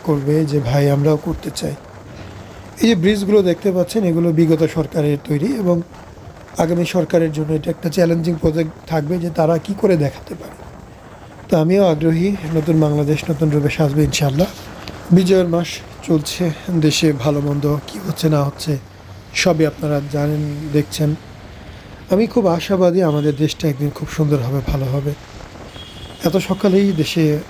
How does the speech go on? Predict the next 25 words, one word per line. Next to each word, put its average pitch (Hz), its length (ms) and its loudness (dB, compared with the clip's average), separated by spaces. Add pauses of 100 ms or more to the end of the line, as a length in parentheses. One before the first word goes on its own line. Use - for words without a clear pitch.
(400)
জ্যাম 147 220 4
দেখতে 151 280 -2
পাচ্ছেন, 180 540 -2
বিষয়টা 185 340 0
অবাক 160 300 4
করার 160 180 2
মতো 151 240 -2
না। 151 100 0 (1000)
ঢাকা 156 240 4
শহর 175 260 2 (140)
ঘুমায় 151 220 0
না, 147 120 -4 (800)
ঢাকা 147 200 0
শহর 147 280 0
চব্বিশ 143 340 0
ঘন্টায় 139 280 -2
জাগ 139 220 -2
না। 139 120 -4 (920)
এখানে 175 440 4 (200)
একটা 160 140 0
হিউম্যান 160 420 4
রেস 151 280 0 (140)
always 147 460 0 (280)
অ্যাক্টিভ 160 380 -2
থাকে, 165 280 -6